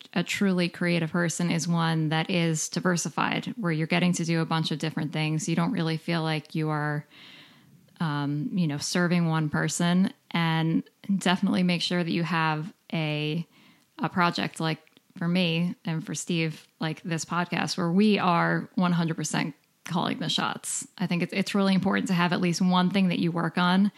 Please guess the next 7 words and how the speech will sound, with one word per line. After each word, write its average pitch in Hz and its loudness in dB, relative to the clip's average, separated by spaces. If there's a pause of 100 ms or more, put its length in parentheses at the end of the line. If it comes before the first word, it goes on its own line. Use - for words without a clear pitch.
(380)
that 180 2
is 165 0 (200)
all 180 4
you, 170 2 (360)
unstructured, 165 2
no 170 4
rules. - -2